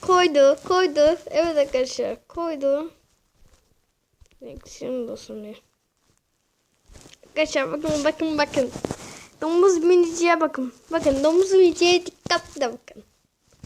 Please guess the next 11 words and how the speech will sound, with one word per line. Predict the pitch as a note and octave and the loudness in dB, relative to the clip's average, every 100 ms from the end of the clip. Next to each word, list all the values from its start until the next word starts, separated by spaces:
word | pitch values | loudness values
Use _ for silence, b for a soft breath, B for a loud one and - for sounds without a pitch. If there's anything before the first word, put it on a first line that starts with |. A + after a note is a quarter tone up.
| - | -18
Şuraya | - - F4 E4+ | -12 -4 2 2
atacağım. | D#4 - A#3+ A3 A3 A3 - | 2 -4 -14 -12 -12 -14 -18
Şu | - - - D4+ C#4+ | -14 -10 -6 -6 -4
kendi | C#4+ C4+ C4 | -2 -2 -4
tarafıma. | A3+ - A3 G#3+ A3 b b b _ | -10 -10 -14 -14 -18 b b b _
Tren | - C#4 C#4+ C#4 - _ _ _ _ _ _ - | -2 0 0 -4 -10 _ _ _ _ _ _ -6
tam | E4 F4 F4 b b - | -2 0 -2 b b -12
uçlarının | C#4 - - D4 C#4 C4+ C#4 E4 - _ _ _ - | -12 -10 -8 2 4 4 0 -2 -8 _ _ _ -10
ortasına. | C4 B3+ C4 - C4 B3 A3 - _ - - | -10 -10 -14 -10 -6 -6 -8 -14 _ -20 -14
Bakın, | B3 A#3 B3 | -12 -10 -10
bakın. | A#3+ A3+ | -12 -14